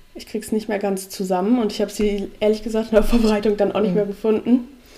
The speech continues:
Speaker 2: Gute Frage.
Speaker 1: Aber ich meine, dass wir das schon mal in einem
Speaker 2: Hm.
Speaker 1: Zug erwähnt haben.
Speaker 2: Kann sein. <clears throat> Wenn wir es noch finden, können wir es euch ja verlinken.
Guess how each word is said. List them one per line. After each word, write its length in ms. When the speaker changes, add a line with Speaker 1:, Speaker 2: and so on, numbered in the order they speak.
Speaker 2:
Gute 240
Frage. 540
Speaker 1:
Aber 140
ich 100
meine, 300
dass 160
wir 80
das 140
schon 140
mal 140
in 80
einem 140
Speaker 2:
Hm. 80
Speaker 1:
Zug 220
erwähnt 460
haben. 480
Speaker 2:
Kann 240
sein. 420
<clears throat> 80
Wenn 360
wir 60
es 120
noch 100
finden, 380
können 160
wir 80
es 100
euch 140
ja 80
verlinken. 580